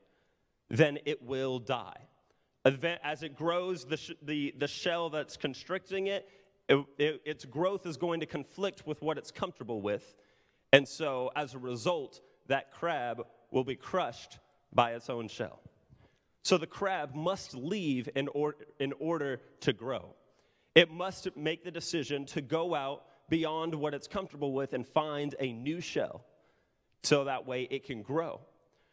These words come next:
This is a pattern that we see all across nature, that if you are not growing,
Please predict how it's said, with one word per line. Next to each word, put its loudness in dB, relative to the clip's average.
This 8
is -8
a -4
pattern -4
that -6
we 0
see -2
all 0
across -4
nature, -4
that 0
if -4
you 2
are 0
not -4
growing, -2